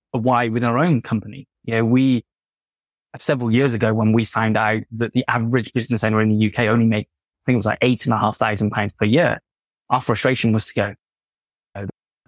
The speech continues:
that can't be true." And, but it must be, like, the, where the data's come from, it's been reliable.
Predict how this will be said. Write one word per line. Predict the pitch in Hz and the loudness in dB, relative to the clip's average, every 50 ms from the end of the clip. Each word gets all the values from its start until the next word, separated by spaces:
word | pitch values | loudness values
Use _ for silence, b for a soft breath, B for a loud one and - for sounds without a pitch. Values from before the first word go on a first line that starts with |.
| _ - | _ -10
that | 127 - | -8 -6
can't | - 123 92 | -6 -6 -6
be | 107 98 | -6 -4
true." | - - 165 208 240 175 131 - _ _ _ _ - | -2 0 0 2 2 0 0 -2 _ _ _ _ -8
And, | 117 120 117 110 104 - - - _ _ _ _ _ _ - | -6 -6 -4 -4 -6 -8 -10 -14 _ _ _ _ _ _ -4
but | - | -2
it | 110 104 | 0 0
must | 160 196 - - | 0 0 0 0
be, | 135 104 98 98 | -2 0 0 0
like, | 104 110 107 - - | 0 0 0 0 0
the, | 117 107 95 - _ _ _ _ | 0 0 0 -4 _ _ _ _
where | - 117 | -2 -2
the | 107 98 | -2 0
data's | - 113 131 131 - 143 127 | 0 0 0 0 0 -2 -2
come | - - 135 123 | 0 0 0 0
from, | - 147 135 | 2 2 0
it's | - - | 0 0
been | - 123 117 107 | 0 0 0 2
reliable. | 110 104 104 113 131 139 123 107 98 104 104 110 | 2 2 2 2 2 2 0 0 -2 -4 -6 -8